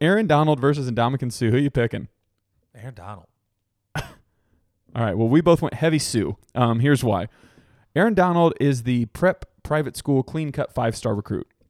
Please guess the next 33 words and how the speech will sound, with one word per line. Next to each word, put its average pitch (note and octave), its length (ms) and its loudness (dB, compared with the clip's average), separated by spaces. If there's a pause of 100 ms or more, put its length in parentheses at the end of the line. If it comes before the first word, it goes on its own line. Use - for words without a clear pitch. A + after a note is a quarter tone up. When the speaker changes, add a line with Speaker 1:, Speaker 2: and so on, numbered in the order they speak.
(480)
Speaker 1:
Ndamukong B3 460 0
Suh F3+ 400 8 (460)
is D3+ 240 0
the B2+ 80 -4
guy F3 180 6
that G3 80 6
was B2+ 140 6
raised D3 260 2
in D3 60 -2
the A2+ 80 -2
streets, - 540 -6 (360)
but B2+ 160 -2
just B2 200 -6
came D3+ 280 -2
out C#3 160 2
on A#2+ 160 0
top B2 260 -2
'cause A2 160 -6
nothing C3 300 0
was G#2+ 140 -4
getting A#2 220 -2
him, B2 200 -2 (360)
and C3+ 120 -2
he's E3 220 0
going D3 260 4
to A#2+ 100 -8
kill C3 280 2
people A#2 320 -2
for E2+ 320 -4
you. G#1+ 300 -10 (1000)
Five-star - 440 -10
recruit. - 360 -14
Speaker 2:
<laughs> - 40 -20